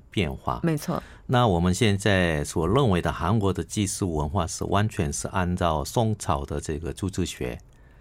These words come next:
Speaker 1: 呃，所以我们这个所谓祭祀的这个程序呀，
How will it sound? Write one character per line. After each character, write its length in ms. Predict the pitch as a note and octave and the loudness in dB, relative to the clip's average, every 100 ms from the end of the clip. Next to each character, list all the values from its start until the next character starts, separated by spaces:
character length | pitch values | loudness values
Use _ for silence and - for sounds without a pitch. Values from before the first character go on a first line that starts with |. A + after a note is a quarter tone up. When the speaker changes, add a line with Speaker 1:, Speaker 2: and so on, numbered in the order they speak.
| - - - | -20 -12 -2
Speaker 1:
呃， 240 | E2+ C#2+ | 0 0
所 180 | F#2 G#2+ | 2 4
以 80 | G2+ | 4
我 160 | F#2+ | 4
们 240 | F2+ G2 G2 | 4 4 4
这 140 | A#2+ | 2
个 120 | F#2+ - - - - - | 0 -2 -8 -20 -20 -20
所 380 | - - F#2+ | -12 -2 2
谓 140 | A2 A2+ | 4 4
祭 280 | G2 C#3+ A#2+ | 2 2 2
祀 260 | - B2 | 2 2
的 160 | A2 F2 | 2 0
这 240 | - G#2 | 0 0
个 100 | F#2 | 0
程 380 | F2 - F#2+ F2 | -2 -2 -2 0
序 340 | G2+ - D3 G2+ | 0 2 4 4
呀， 300 | E2 C2+ | 2 0